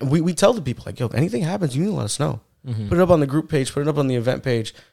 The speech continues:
Speaker 1: People need to know if you actually had it or you caught it there, you think you got it there. Let us know. Let us, let's spread the info. Let's make sure maybe we shouldn't do this next week.
Speaker 2: Yeah.
Speaker 1: Because you told us this week, this, you know,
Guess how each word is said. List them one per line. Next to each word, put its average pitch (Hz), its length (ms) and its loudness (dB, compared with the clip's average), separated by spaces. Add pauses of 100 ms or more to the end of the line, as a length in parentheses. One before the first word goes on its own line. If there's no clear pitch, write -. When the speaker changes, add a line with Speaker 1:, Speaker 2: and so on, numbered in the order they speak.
(140)
Speaker 1:
People 180 180 -2
need 156 160 4
to 139 80 0
know 135 260 4
if 113 100 -4
you 123 140 -2
actually - 280 -2
had 123 220 0
it 120 260 -4
or 113 100 -8
you 113 100 -4
caught 123 320 4
it 113 120 -2
there, 117 180 4
you 113 160 -2
think 117 240 -2
you 117 80 -4
got 110 200 2
it 107 100 -4
there. 104 220 -2 (320)
Let 156 120 2
us 165 100 4
know. 180 200 4
Let 131 140 4
us, 135 180 0
let's 131 160 -4
spread 147 180 -2
the 139 100 -2
info. 151 360 -4
Let's 107 240 -8
make 120 140 -8
sure 117 260 -2 (280)
maybe 139 180 6
we 170 120 6
shouldn't 151 240 4
do 147 100 6
this 123 220 2
next 92 180 -4
week. - 280 -10
Speaker 2:
Yeah. 104 260 -4
Speaker 1:
Because 117 260 0
you 123 60 2
told 120 240 6
us 113 100 2
this - 220 2
week, 117 160 0
this, - 240 -8
you 110 100 -12
know, 98 220 -8